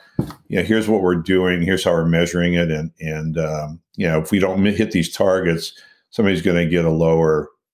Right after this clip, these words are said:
a lower bonus." But, eh, I, honestly, you know, it's like, you, you made the great point. You're like, you know, the whole things about, um, these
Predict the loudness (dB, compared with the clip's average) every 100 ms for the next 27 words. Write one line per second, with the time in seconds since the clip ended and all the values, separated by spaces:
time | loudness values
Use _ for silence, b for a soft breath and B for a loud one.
0 | _ -4 0 2 0 0 0 0 -2 -8
1 | -14 -4 0 0 -2 B B B B B
2 | _ -16 -14 -12 -16 _ _ -14 -14 _
3 | -2 0 0 0 0 2 2 2 2 0
4 | 0 -4 _ -6 -4 0 2 2 2 0
5 | -4 -12 -4 -4 -4 -2 -2 0 0 -2
6 | -4 B B B B B _ _ _ _
7 | _ -2 2 4 4 2 -2 B B B
8 | _ _ _ -4 0 0 0 0 2 2
9 | 2 2 0 -4 -16 -16 -4 -2 -2 -2
10 | 0 2 2 2 0 -6 _ _ -10 -6
11 | -2 -2 -2 -4 -8 _ _ _ _ _
12 | -4 -2 0